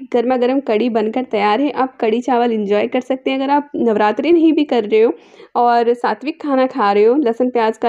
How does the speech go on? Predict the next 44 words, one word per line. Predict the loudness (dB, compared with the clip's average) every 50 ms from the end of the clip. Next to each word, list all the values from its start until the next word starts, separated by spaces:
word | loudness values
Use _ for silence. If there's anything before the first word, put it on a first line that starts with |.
| 0 0
आप | -2 -2 -2 0
यूज़ | 2 2 2 2 2
नहीं | 0 0 0
कर | -2 -2 -2 0
रहे | 2 2
हो | 2
घर | 2 0 0 0
में, | 0 0
तो | 0
आप | -2 -4 -4 -6
इस | -8 -4 -2
तरीके | -2 -2 0 0 -2
से | -2 -2 -2
बनाकर | -2 -2 -2 -2 -2 -2 -2 -2
एंजॉय | -2 -4 -4 -2 -2 -2 -2 -2
कर | -2 -4 -4 -4
सकते | -4 -6 -8 -6 _ 0 0
हैं। | 0 0 0
काफ़ी | -2 -2 0 0 -2
टेस्टी | -2 0 -2 -2 -2 -2 -2
बनकर | 0 0 -2 -2 -4 -6
तैयार | -6 -4 -2 -2 -2 -2 -2
हो | -2 -2
गई | 0 0 0 2 2
है। | 0 0 -2 -8 -14 -20 -20 -20 -20 -14 -6 -2
तो | -2 -2
देखिए | 0 0 -2 -2 -2 -2 0
यहाँ | 2 2 2 2 0
पे | 0 0
हमारी | 0 2 2 0 0
कढ़ी | -2 -2 -2 0 0
बन | 0 0 2
गई | 2 2 2 2
है। | 2 0 -2 -2
अब | -4 -6 -8 -6 -4 -4
चलते | -2 -2 -2 0 0
हैं | 2 4
नेक्स्ट | 4 4 2 0 -2 -2 -4
रेसिपी | -2 -2 -4 -8 -6 -4
की | -4 -4
तरफ | -2 0 0 0 0 0
और | 0 0
इसे | 0 0 -2 -4
सर्व | -2 -4 -4